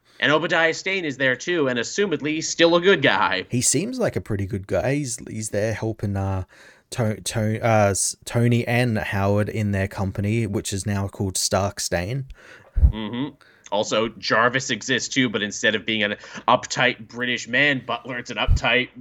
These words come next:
Speaker 1: uh, woman butler. <laughs> I like that there's just a Jarvis that exists in every
Speaker 2: Yeah.
Speaker 1: universe. Can't get away from it.
Speaker 2: Yeah. <laughs>
Speaker 1: The, the, the w-, political structure of this world is weird too, because he's, like, uh, you know, the head of a corporation, but he's also, like, one of the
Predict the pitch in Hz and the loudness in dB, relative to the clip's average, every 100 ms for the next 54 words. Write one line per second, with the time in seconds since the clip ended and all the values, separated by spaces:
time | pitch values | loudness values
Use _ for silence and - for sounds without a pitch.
0 | 120 127 123 127 117 170 143 110 110 104 | 0 4 6 4 2 0 0 0 -2 -2
1 | 147 160 160 - 113 - - - - _ | -2 2 8 8 8 -4 -4 -6 -12 _
2 | - - _ - - _ _ _ _ - | -20 -20 _ -18 -18 _ _ _ _ 0
3 | 139 147 143 135 123 120 107 - 98 107 | 4 4 4 0 0 -4 -12 -16 -14 -8
4 | 110 107 101 - 101 95 104 107 - 202 | -4 -4 -6 -10 -10 -8 -8 -6 -4 -4
5 | - - 175 110 110 - - 143 - - | -6 -4 -2 0 2 2 0 -4 -4 -4
6 | 131 135 104 117 107 - 120 - 147 135 | -2 0 -2 -2 -4 -6 -6 -6 -6 -4
7 | 107 101 95 - - 135 135 123 - 117 | -4 -4 -6 -10 2 8 8 6 -2 -6
8 | 107 _ _ - 156 - - 185 - 170 | -12 _ _ 2 2 2 0 0 0 -2
9 | 156 165 147 - 165 202 233 233 - 226 | -4 -6 -10 -8 -4 -2 2 0 4 2
10 | 226 220 180 180 190 180 190 165 139 113 | 4 2 2 0 -2 0 0 0 0 2
11 | 143 147 135 139 143 135 143 117 110 135 | 4 4 4 2 4 2 2 0 -2 -2
12 | 120 127 131 127 101 64 57 50 52 120 | 0 2 2 2 -4 -8 -10 -12 -8 -2
13 | 139 127 135 165 147 160 139 127 131 143 | 0 2 2 2 2 2 2 4 2 2
14 | 135 120 113 117 110 120 127 135 117 120 | 0 -2 -2 -6 -4 -4 -2 -2 2 2
15 | 120 98 123 127 123 | 0 -2 0 2 0